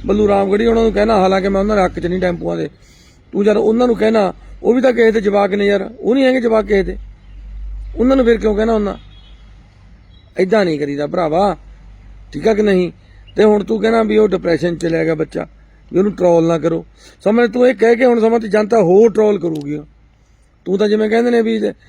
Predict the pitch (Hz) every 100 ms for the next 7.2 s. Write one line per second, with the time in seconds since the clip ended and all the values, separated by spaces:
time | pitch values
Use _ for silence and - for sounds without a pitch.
0 | _ - 202 240 214 208 190 180 202 196
1 | 202 - 220 233 196 190 196 196 190 190
2 | 185 185 175 - _ _ _ - 175 175
3 | 165 185 170 151 139 165 185 160 156 151
4 | 160 160 165 156 - 160 147 147 131 131
5 | 127 127 - - _ _ _ _ _ _
6 | _ _ _ - 214 214 196 165 143 165
7 | 156